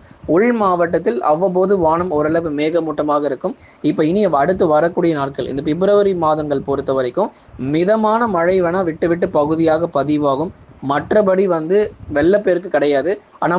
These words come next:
மார்ச் மாதத்திலிருந்து, மார்ச் மாதம் தொடக்கத்துல,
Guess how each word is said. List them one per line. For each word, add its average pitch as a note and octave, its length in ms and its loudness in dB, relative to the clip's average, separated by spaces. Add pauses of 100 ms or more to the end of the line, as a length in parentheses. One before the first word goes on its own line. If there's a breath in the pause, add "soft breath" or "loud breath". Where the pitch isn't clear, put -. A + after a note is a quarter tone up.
மார்ச் F#3+ 460 0
மாதத்திலிருந்து, F3 800 0
மார்ச் D#3 400 -2
மாதம் E3 360 -2
தொடக்கத்துல, E3+ 640 0